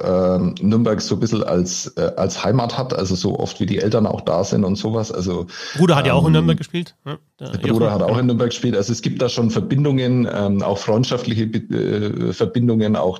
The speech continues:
Speaker 1: auch der Eltern, ähm, nach Nürnberg. Und, äh, ist ja auch klar, ne? Also die, die, der spielt da seit zehn Jahren, ist ja logisch, dass das so ist. Ähm,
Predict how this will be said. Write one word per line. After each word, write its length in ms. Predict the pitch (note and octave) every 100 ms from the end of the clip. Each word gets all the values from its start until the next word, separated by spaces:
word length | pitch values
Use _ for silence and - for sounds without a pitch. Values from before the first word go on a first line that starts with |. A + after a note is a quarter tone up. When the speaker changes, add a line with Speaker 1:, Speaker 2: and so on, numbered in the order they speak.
| -
Speaker 1:
auch 120 | F2+
der 200 | - E2+
Eltern, 540 | G2+ B2+ B2 B2 B2 -
ähm, 520 | G#2+ G#2 G#2+ G2+ G#2
nach 160 | - G2+
Nürnberg. 600 | G#2+ G#2 G2+ G2 G2+ F#2+
Und, 520 | - - F#2 F#2 F2+ - -
äh, 460 | F2 F2+ F2+ F2+ - - - - - - - - -
ist 140 | G#2+ A#2
ja 80 |
auch 120 | G#2 -
klar, 300 | F2 E2+ G#2
ne? 180 | A#2
Also 160 | G#2 G2+
die, 160 | F2+ G2
die, 320 | - G2 - -
der 80 | G2
spielt 240 | - A2
da 60 | G#2
seit 200 | G2+ G2
zehn 200 | - F#2
Jahren, 200 | F#2 G#2
ist 80 | F#2+
ja 80 | F2+
logisch, 280 | F2+ G2+
dass 180 | - F2
das 140 | F#2 -
so 80 |
ist. 300 | E2+ F#2+ - -
Ähm, 540 | F#2+ F#2+ F#2+ F#2+ F#2